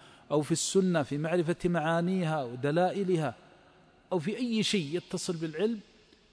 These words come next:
يجد أثر إخلاصه منذ أن يخرج من بيته، لأنه يريد الله،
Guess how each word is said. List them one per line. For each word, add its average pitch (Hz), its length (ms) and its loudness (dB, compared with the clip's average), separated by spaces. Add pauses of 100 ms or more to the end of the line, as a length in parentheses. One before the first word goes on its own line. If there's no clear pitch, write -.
(240)
يجد 160 460 0 (720)
أثر 175 500 0
إخلاصه 165 920 -2 (420)
منذ 180 320 2
أن 160 120 -2
يخرج 170 420 -2
من 131 160 -2
بيته، 113 280 -6 (1800)
لأنه 131 380 -2
يريد 120 280 -4
الله، 113 320 -6